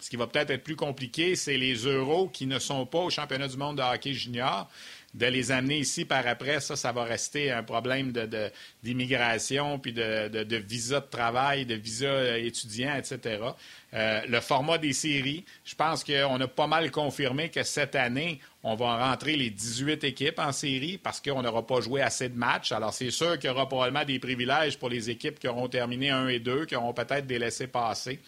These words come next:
On veut, on aimerait tenir une finale quatre de sept, de la même façon qu'on le fait habituellement. Probablement à la fin mai, quelque part, parce qu'on sait que la Coupe Memorial, là, ça va être au mi-, à la mi-juin cette année, au moment où on se parle. Alors,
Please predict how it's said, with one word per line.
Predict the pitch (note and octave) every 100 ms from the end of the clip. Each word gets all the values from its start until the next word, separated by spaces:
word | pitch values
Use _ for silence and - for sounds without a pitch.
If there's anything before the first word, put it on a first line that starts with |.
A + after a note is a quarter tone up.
| - - - -
On | C3+ C3
veut, | B2+ G#3 E3 D3+
on | C#3+
aimerait | E3 F3 E3 F3+ -
tenir | C3 B2+ D#3 C3
une | A#2+
finale | - B2 C#3 C#3
quatre | A#2+ B2+ B2
de | A2+
sept, | - C#3+ C#3+ -
de | -
la | A2
même | C3 C3+
façon | C3 A2+ D3 C#3+
qu'on | B2+ A2+
le |
fait | - C3+
habituellement. | B2+ A2 C3+ A2+ A2 C3+ - - - - _
Probablement | A2+ - C3 C#3 C#3 C3 D#3
à | D3+ C3+ A#2+ A2+ A2+
la | A2+
fin | A2 C#3+ C3+ A#2+
mai, | D3 D#3+
quelque | B2+ B2
part, | A#2 C#3+ D#3+
parce | A#2+ -
qu'on | B2
sait | A2 F3
que |
la | C#3
Coupe | C#3+ C#3
Memorial, | C3+ A#2+ A#2 D3+ E3
là, | D3
ça | C#3 A#2
va | B2+
être | C3+ B2
au | A2+
mi-, | B2+ D3
à | B2
la | A#2
mi-juin | C3+ D3 A2 C3+ D3
cette | - A#2 A2
année, | G#2+ B2
au | B2
moment | A2 A#2 C3
où | B2+
on | A#2+ G#2+
se |
parle. | - C3 B2
Alors, | A2 A2